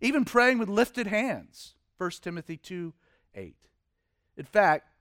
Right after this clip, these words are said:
and this will probably come as a shock to any of the traditionalists among us, but you will not find any passage at all anywhere in the Bible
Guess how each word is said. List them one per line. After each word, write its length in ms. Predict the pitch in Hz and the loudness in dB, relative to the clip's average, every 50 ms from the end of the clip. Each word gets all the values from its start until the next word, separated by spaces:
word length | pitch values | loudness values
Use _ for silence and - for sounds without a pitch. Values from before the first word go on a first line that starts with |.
| _ _ | _ _
and 120 | - 139 147 | -12 -10 -10
this 120 | 147 - | -10 -12
will 60 | - | -12
probably 360 | - - 156 151 143 139 131 120 | -6 -2 -2 -2 -2 -4 -10 -10
come 180 | - 143 127 | -8 -8 -10
as 120 | 120 104 104 | -10 -12 -14
a 40 | |
shock 460 | 92 - - - 135 127 123 - _ _ | -16 -8 -2 2 2 2 2 0 _ _
to 200 | - 123 110 - | -12 -12 -12 -10
any 200 | 120 127 123 120 117 113 _ _ _ _ _ _ _ _ _ _ | -10 -8 -8 -8 -10 -12 _ _ _ _ _ _ _ _ _ _
of 140 | - 117 120 | -14 -12 -12
the 60 | 117 | -14
traditionalists 1040 | 120 - - - 139 120 120 139 156 151 - - 143 117 104 98 107 - - - - - | -14 -14 -12 -12 -12 -10 -8 -8 -8 -8 -10 -12 -12 -12 -12 -14 -14 -14 -16 -16 -16 -12
among 280 | 113 113 107 107 107 | -10 -8 -8 -8 -8
us, 340 | 113 143 175 - - - - _ _ _ _ _ _ _ _ _ _ _ _ _ - | -10 -12 -12 -14 -16 -20 -20 _ _ _ _ _ _ _ _ _ _ _ _ _ -18
but 160 | - - - | -14 -10 -6
you 60 | 262 | -4
will 120 | 311 285 | -2 0
not 260 | 214 185 180 208 196 - | 2 4 2 2 2 2
find 300 | - 202 190 190 185 180 _ _ _ _ | 2 2 2 2 0 -4 _ _ _ _
any 220 | - 226 262 294 285 | 0 0 2 0 0
passage 640 | - - - 180 165 175 - - 165 156 143 - _ - | -2 -2 0 0 0 0 -2 -8 -12 -12 -12 -14 _ -2
at 220 | 156 190 - - - | 0 0 0 0 -2
all 340 | 131 123 113 117 123 139 - - | -4 -2 -2 -2 -4 -6 -6 -4
anywhere 360 | 190 214 262 254 240 226 214 | -4 -4 -4 -4 -6 -6 -8
in 160 | - 165 170 | -8 -10 -12
the 60 | 160 | -10
Bible 380 | 143 131 107 95 85 73 - | -8 -8 -8 -10 -10 -14 -20